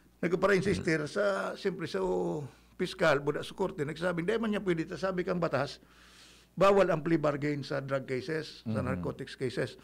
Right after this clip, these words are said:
Speaker 1: So nakaabot sa Supreme Court, sabi kan Supreme Court, dineclare kan Supreme Court, ito mismong, ah, section na ito kang batas, unconstitutional. Sabi kan Supreme Court,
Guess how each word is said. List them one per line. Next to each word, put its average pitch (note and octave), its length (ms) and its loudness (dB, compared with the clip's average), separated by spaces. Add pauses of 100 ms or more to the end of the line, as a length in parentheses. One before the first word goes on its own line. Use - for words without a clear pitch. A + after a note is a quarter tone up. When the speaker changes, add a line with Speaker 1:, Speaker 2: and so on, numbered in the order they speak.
(760)
Speaker 1:
So - 100 -2
nakaabot A3 380 2
sa - 80 2
Supreme F#3+ 400 4
Court, D#3 160 2
sabi F#3+ 240 -2
kan F3 160 -2
Supreme F3+ 320 2
Court, C#3+ 240 0 (480)
dineclare F#3 480 2
kan E3 160 0
Supreme F3+ 320 -2
Court, D#3 240 0
ito G3 240 4
mismong, G3 560 2 (880)
ah, D#3 880 2
section - 400 2
na E3+ 160 6
ito D#3+ 160 2
kang D#3 240 0
batas, - 640 0 (720)
unconstitutional. C3+ 1120 2
Sabi D3 320 2
kan D3+ 280 -2
Supreme D#3+ 280 0
Court, D3 240 2